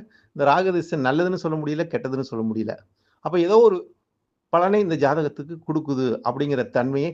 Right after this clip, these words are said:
காட்டுது. ஏன்னா, ஆணோட ஜாதகத்தை பார்க்கும்போது பாத்தீங்கன்னா, அவருக்கு தனுசு லக்னம், லக்னத்துல எந்த கிரகமும் இல்ல. லக்னாதிபதி விரயத்துல உட்கார்ந்துட்டார், பன்னெண்டுக்கு போயிட்டார்,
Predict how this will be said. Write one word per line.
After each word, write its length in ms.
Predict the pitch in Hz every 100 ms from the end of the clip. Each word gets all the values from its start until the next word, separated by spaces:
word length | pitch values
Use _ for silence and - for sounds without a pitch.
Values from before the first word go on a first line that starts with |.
| 165
காட்டுது. 360 | 110 104 101 -
ஏன்னா, 200 | 127 151 202 220 _ _ _ _ _ _ _ _ _
ஆணோட 380 | - 180 220 226 190
ஜாதகத்தை 420 | 156 147 139 127
பார்க்கும்போது 420 | 131 135 139 156
பாத்தீங்கன்னா, 400 | 135 127 131 135 113 - - _ _ _ _ _ _ _ _ _ _ -
அவருக்கு 360 | 151 190 165 208
தனுசு 340 | 160 156 - 165
லக்னம், 340 | 131 131 131
லக்னத்துல 420 | 131 175 165 165 135
எந்த 220 | 139 156
கிரகமும் 340 | 135 131 156 120
இல்ல. 140 | 120 - _ _ _ _ -
லக்னாதிபதி 500 | 113 151 185 175 165
விரயத்துல 460 | 175 135 170 160 143
உட்கார்ந்துட்டார், 440 | 135 131 117 110 - -
பன்னெண்டுக்கு 360 | 113 143 131 117
போயிட்டார், 300 | 117 113